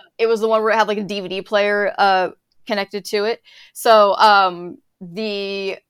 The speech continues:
uh, the guy just took one of his, like, D V Ds and, uh, was putting in a T V so that there would be anime for people to watch, and, like, uh,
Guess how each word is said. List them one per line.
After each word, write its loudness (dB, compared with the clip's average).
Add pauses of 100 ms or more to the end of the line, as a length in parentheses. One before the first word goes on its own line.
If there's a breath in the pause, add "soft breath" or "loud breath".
(560)
uh, -4 (160)
the -6
guy 2
just -10
took -6
one -6
of -20
his, -4
like, -2
D -8
V -6
Ds -8
and, -4
uh, 2 (960)
was -2
putting 0
in -4
a -12
T -8
V -6
so -8
that -2
there -2
would -4
be -8
anime -6
for -8
people -8
to -4
watch, 0
and, -8
like, -4
uh, -2